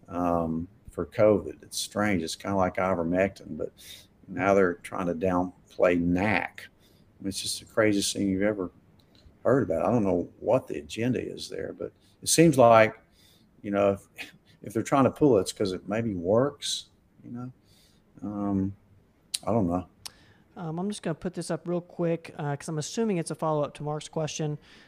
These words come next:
Speaker 2: Uh, how about Rhinocort spray and budesonide? Um, does that go along with the Mucinex question? Uh, am I off on
Speaker 1: Uh,
Speaker 2: that?
Speaker 1: Rhinocort spray is a, just a nasal steroid. Yeah, that, you know, I, I like the X-Clear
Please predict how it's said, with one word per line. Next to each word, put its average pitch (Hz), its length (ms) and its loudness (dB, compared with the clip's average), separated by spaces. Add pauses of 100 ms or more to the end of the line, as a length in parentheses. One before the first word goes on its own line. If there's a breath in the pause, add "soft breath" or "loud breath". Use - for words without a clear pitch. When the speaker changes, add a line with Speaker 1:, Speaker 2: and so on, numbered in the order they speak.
(120)
Speaker 2:
Uh, 143 140 -2
how 160 180 -2
about 156 220 0
Rhinocort 151 520 -2
spray 147 320 -4
and 139 120 -4
budesonide? 160 800 -4 (300)
Um, 139 420 -4
does 151 160 -10
that 214 120 -2
go 214 120 0
along 202 180 0
with 190 120 -4
the 185 60 -6
Mucinex 180 360 -6
question? 180 360 -10 (220)
Uh, 160 240 -6 (480)
am 151 100 -6
I 160 240 -2 (160)
off 156 200 -6
on 139 100 10
Speaker 1:
Uh, 143 60 12
Speaker 2:
that? 127 100 12
Speaker 1:
Rhinocort 156 640 6
spray 147 380 8
is 117 160 2
a, 101 80 -4
just 120 360 -8
a 107 40 -2
nasal 104 440 0
steroid. 92 600 -2
Yeah, 110 240 4
that, 117 420 4 (220 soft breath)
you 151 80 0
know, 151 80 10
I, 185 280 8
I - 20 2
like 202 280 4
the 110 180 -4
X-Clear 107 960 0